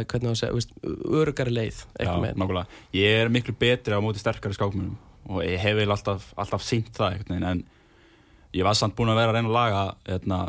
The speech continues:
Speaker 2: upp á síðkastið þessi töp á móti stigalæri sem að svona komu eiginlega of reglulega, sko.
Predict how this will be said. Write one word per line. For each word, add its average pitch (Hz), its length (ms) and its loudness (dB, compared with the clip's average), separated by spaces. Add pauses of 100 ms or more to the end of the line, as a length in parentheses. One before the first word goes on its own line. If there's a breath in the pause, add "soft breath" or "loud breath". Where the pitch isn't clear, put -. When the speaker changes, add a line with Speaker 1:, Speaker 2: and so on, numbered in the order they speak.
(800)
Speaker 2:
upp 95 80 -2
á 95 80 0
síðkastið 95 720 -2 (340)
þessi 92 240 -2
töp 104 240 2
á 113 80 2
móti 98 240 -2
stigalæri 92 480 2
sem 92 140 0
að 90 100 -4
svona 92 160 -2
komu 98 500 2 (200)
eiginlega 104 480 4
of 104 100 -2
reglulega, 95 440 0
sko. 104 300 -4